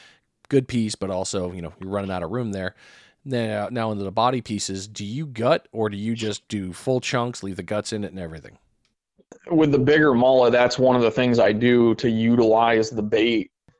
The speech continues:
Speaker 2: for the smaller pole. So after I cut the head off, you have that hollow belly section, the gut cavity.
Speaker 1: Mm-hmm.
Speaker 2: So I'll cut parallel down from the top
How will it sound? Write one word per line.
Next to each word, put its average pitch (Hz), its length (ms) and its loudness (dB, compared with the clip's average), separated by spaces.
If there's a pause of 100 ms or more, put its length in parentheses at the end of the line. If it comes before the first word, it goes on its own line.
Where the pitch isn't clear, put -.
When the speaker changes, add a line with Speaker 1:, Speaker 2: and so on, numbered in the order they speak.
(280)
Speaker 2:
for 113 340 4
the 107 120 0
smaller 113 560 2
pole. 104 380 4
So 107 420 2 (680)
after 131 380 4
I 127 100 4
cut 131 300 2
the 107 80 2
head 123 480 0 (140)
off, 113 400 2
you 117 160 2
have 110 220 4
that 104 280 4 (280)
hollow 117 420 4
belly 113 360 4
section, 107 540 0
the 101 80 0
gut 110 320 2
cavity. 104 560 2
Speaker 1:
Mm-hmm. 92 100 -10 (760)
Speaker 2:
So 123 180 2
I'll 117 260 4
cut - 420 2 (480)
parallel 117 640 6
down 113 760 2
from 113 340 2
the 107 80 2
top 113 560 2